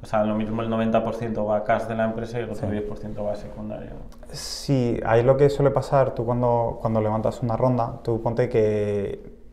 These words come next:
Speaker 2: oye, para nu-, nuestra primera ronda decimos, oye, queremos levantar X cantidad de dinero. Una vez levantas tú esa cantidad de dinero, lo que tú estás haciendo es vender un porcentaje en tu empresa y dices,
Speaker 1: Claro.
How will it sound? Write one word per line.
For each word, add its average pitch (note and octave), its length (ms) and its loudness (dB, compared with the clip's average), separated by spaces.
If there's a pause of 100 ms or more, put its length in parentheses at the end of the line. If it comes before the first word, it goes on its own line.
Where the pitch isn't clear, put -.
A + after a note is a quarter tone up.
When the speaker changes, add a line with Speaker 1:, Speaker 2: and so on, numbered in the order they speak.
(160)
Speaker 2:
oye, G#2+ 140 0
para G#2 180 -2
nu-, G#2 140 -2
nuestra G#2 580 0
primera A2 300 2
ronda A#2+ 960 2 (400)
decimos, G2+ 760 2 (1080)
oye, A#2 220 0 (260)
queremos A#2 260 4
levantar A#2+ 380 6
X - 200 0
cantidad G#2 300 0
de F#2+ 80 0
dinero. - 240 -10 (1040)
Una B2 200 8
vez C3 100 12
levantas C3 320 6
tú C#3 100 2
esa B2 180 -2
cantidad A#2+ 260 2
de A#2 60 6
dinero, B2+ 400 0 (580)
lo B2 180 6
que A2 120 8
tú - 140 0
estás A#2 220 0
haciendo C#3 300 2
es C#3 60 4
vender G#2+ 240 0
un G#2+ 120 0
porcentaje G#2+ 460 -2
en G#2 60 -4
tu - 80 -4
empresa - 340 -8
y A2+ 60 -4
dices, G#2+ 260 -2
Speaker 1:
Claro. - 0 -